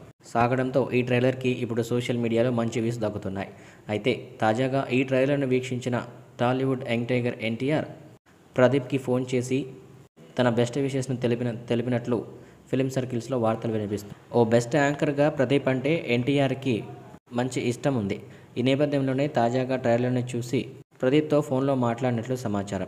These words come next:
ఈ మేరకు ఎన్టీఆర్ మాట్లాడుతూ, "ప్రదీప్, నీ కొత్త సినిమా ట్రైలర్ చూసా,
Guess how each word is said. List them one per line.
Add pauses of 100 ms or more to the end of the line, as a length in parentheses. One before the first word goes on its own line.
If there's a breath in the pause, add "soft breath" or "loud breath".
ఈ
మేరకు
ఎన్టీఆర్
మాట్లాడుతూ, (600)
"ప్రదీప్, (560 loud breath)
నీ
కొత్త
సినిమా
ట్రైలర్
చూసా,